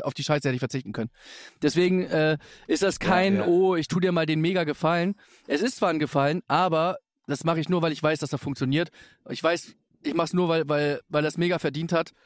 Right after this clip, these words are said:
Speaker 1: Und, ey, wir haben Weihnachten. Ist doch geil. Kann ich mit ihm drei Tage abhängen?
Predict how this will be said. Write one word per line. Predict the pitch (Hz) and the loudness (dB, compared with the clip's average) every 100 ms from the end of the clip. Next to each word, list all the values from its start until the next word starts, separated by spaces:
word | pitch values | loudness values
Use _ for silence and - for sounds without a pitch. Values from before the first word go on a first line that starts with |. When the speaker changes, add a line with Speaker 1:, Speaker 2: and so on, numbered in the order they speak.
| _ _ _ | _ _ _
Speaker 1:
Und, | - 139 143 - _ _ | 0 2 0 -4 _ _
ey, | 147 208 | 0 2
wir | 214 | 0
haben | 202 | 0
Weihnachten. | 143 185 170 - 113 - - | 0 0 -4 -4 -6 -8 -14
Ist | - - | -8 -2
doch | 202 | -2
geil. | - 196 170 120 | 0 0 0 -2
Kann | 185 | -2
ich | 202 | 0
mit | 190 | 0
ihm | 202 | 0
drei | 185 185 | 0 0
Tage | 190 185 | 0 0
abhängen? | 180 196 202 202 202 | 0 0 0 0 -4